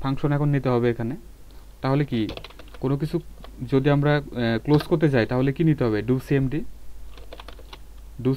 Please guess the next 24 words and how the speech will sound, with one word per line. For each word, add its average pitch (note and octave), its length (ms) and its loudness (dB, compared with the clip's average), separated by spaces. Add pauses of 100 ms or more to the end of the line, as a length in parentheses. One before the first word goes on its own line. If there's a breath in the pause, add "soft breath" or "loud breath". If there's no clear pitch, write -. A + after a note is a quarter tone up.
সিএমডি। C#3+ 380 4 (100)
এরপরে C#3+ 300 0
কি D#3+ 120 0
করব? A#2 380 0 (1080)
ডেটাবেসটিকে B2 640 0 (680)
যদি B2+ 220 2
চাই D#3 340 4 (100)
close C#3 200 0
করার D3+ 280 2
জন্য D#3 200 4
close, D3+ 300 2 (200)
যদি C3 180 0
চাই C#3 200 -2
কুইট C#3 200 -4
করার C#3 240 -2
জন্য D3 220 0
কুইট। D3+ 300 2 (1080 soft breath)
তাহলে C3 260 2
ডট C3 260 4
দিয়ে C#3+ 180 4
আমরা D#3+ 180 4
কিউ F3 240 2
type C#3 260 2
করি G2 220 -6